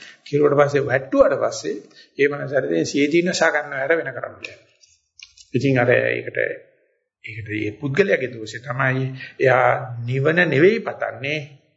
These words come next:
මේ වෙන මැජික්. නිවන පතාගෙන යනවා නම් කිසි තැනක අපිට කොම්ප්‍රොමයිස් කරන්න දෙයක් නෑ. ඔබ මොන ආධාර කෙරුවත් මට තියෙන සතිය, මම සතිය දිගේ යනවා නම් ඔය කියන කට්ටිය ගාව සතිය නෑ.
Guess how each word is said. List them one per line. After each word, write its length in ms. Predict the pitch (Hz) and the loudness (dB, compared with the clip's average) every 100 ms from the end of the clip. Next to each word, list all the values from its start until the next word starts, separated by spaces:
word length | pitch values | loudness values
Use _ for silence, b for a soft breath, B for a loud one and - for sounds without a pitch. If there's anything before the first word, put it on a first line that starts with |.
| _ | _
මේ 160 | 135 135 | -2 0
වෙන 220 | 123 120 151 | 0 0 0
මැජික්. 480 | 170 123 131 - - B B B B B _ _ _ b b b _ | -2 -2 -4 -8 -12 B B B B B _ _ _ b b b _
නිවන 260 | 135 135 185 | -4 0 2
පතාගෙන 460 | 202 180 131 120 110 | 4 4 2 -2 -4
යනවා 300 | 110 117 123 | -6 -6 -8
නම් 120 | 175 | -10
කිසි 260 | - 123 160 | -12 -14 -10
තැනක 360 | 120 117 135 | -8 -6 -6
අපිට 240 | 143 - 143 | -6 -8 -10
කොම්ප්‍රොමයිස් 500 | 135 131 120 117 113 | -8 -8 -4 -4 -4
කරන්න 280 | - 110 104 | -8 -10 -8
දෙයක් 240 | 101 98 | -12 -10
නෑ. 180 | 120 160 143 | -6 -4 -2
ඔබ 200 | 131 127 | -4 -2
මොන 320 | 123 135 165 | -4 -2 -2
ආධාර 520 | 220 139 135 139 131 | 0 0 2 2 0
කෙරුවත් 380 | - 113 123 - B B B - | -4 -4 -2 -2 B B B -4
මට 220 | 143 165 | 2 4
තියෙන 280 | 147 143 135 | 2 0 -2
සතිය, 420 | 127 127 - 90 - - - _ _ | -2 -6 -4 -4 -4 -6 -14 _ _
මම 120 | 143 | 0
සතිය 340 | 143 143 135 135 | 2 0 0 0
දිගේ 280 | 139 135 123 | 0 0 0
යනවා 220 | 120 127 | 0 0
නම් 160 | 180 247 - _ _ _ B B B | 0 -2 -12 _ _ _ B B B
ඔය 200 | - 151 175 | 2 4 4
කියන 280 | 180 202 190 | 4 2 2
කට්ටිය 400 | 185 156 - 175 | 0 -2 -2 -2
ගාව 240 | 160 175 226 | 2 2 0
සතිය 420 | 147 147 - 139 | -2 -4 -6 -10
නෑ. 180 | - | -10